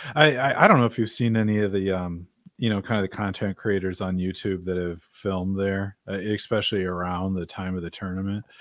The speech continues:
when they've been doing some of the celebrity, you know, just events. Um, and so you kinda get a different picture of it just because the way that cameras are, you know, just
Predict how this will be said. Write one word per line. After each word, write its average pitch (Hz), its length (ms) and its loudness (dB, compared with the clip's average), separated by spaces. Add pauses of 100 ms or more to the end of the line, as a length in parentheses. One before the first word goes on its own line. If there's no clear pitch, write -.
(260)
when 101 120 -2
they've 87 140 -2
been 90 140 -4
doing 87 200 -4
some 92 160 -6
of 85 60 -6
the 87 60 -8
celebrity, 85 840 -6 (760)
you 85 120 -10
know, 76 260 -14
just 82 220 -18
events. 85 440 -8 (440)
Um, 82 560 0 (220)
and 107 300 -2 (200)
so - 160 0
you 110 100 2
kinda 175 240 0
get 110 140 2
a 87 80 0
different 101 520 -2 (240)
picture 113 480 -4
of 117 140 0
it 113 120 0
just 98 260 -8
because 92 280 -8
the 90 100 -6
way 87 220 -2
that 85 200 -10
cameras 87 540 -6
are, 80 420 -10
you 87 100 -8
know, 80 140 -8
just 82 280 -14